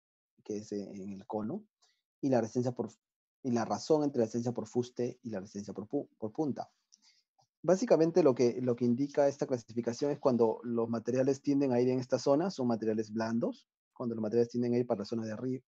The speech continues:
de zona de superior, alta resistencia por punta, son materiales, eh,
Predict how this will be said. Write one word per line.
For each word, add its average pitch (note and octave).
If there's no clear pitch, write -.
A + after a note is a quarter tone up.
de A#2
zona A#2
de G#2
superior, B2
alta C3
resistencia B2
por A2+
punta, C3
son A#2
materiales, G#2
eh, F#2+